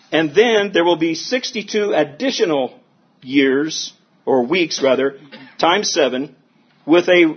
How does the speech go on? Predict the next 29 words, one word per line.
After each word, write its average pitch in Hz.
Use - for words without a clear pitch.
one 196
remaining 170
week 160
left -
over. 110
At 170
the 156
end 240
of 180
sixty-nine, 196
the 139
seven 180
plus 185
the 170
sixty-two, 170
Messiah 165
will 143
be 131
cut 147
off, 156
but 123
not 147
for 139
himself. 117
This 120
is 135
Daniel 131
chapter 120
nine. 101